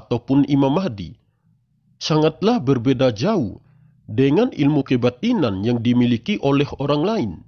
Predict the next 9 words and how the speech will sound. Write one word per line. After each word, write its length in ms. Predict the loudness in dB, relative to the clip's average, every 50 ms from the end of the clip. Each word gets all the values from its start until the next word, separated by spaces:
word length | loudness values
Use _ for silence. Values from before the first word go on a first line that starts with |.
| -20 _ -20 -20 _ _ _ _ _ _ _ _ _ _ _ _ _ _ _ _
Karena 360 | -2 0 0 0 0 0 0 0
ilmu 320 | 0 0 0 0 0 0 0
kebatinan 760 | -2 -2 0 0 -2 -2 -2 -4 -2 -2 0 0 -2 -2 -2
yang 160 | -2 -2 -2 -2
ada 320 | -2 -2 -2 -2 -4 -6 -6
pada 240 | -6 -6 -4 -4 -4
diri 280 | -2 0 2 2 2 2 0
Imam 280 | 0 0 2 2 2
Mahdi 400 | 2 0 0 -2 -6 -8 -10 -14